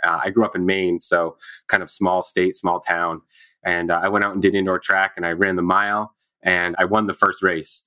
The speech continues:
And from there, I was, like, absolutely addicted, you know, just the feeling of going out there and winning and competing. And for me, you know, it started running being a thing where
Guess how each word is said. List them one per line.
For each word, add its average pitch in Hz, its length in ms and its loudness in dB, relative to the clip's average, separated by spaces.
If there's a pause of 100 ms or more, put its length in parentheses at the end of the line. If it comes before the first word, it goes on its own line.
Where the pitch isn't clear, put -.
And 90 340 0
from 95 160 2
there, 110 340 0
I 98 100 2
was, 92 220 -4
like, 82 260 0 (320)
absolutely 95 460 4
addicted, 80 560 -2
you 95 120 2
know, 87 100 0
just 85 140 -10
the 82 80 -4
feeling 92 300 2
of 85 100 -6
going 90 200 2
out 90 140 0
there 87 160 0
and 80 140 -2
winning 113 360 4
and 87 140 -4
competing. 110 540 2 (680)
And 90 400 -2
for 104 160 2
me, 117 500 4 (380)
you 107 140 4
know, 98 100 0
it 92 100 -10
started 110 440 0
running 104 300 2
being 98 280 4
a 90 40 -2
thing 95 340 0
where 90 380 -2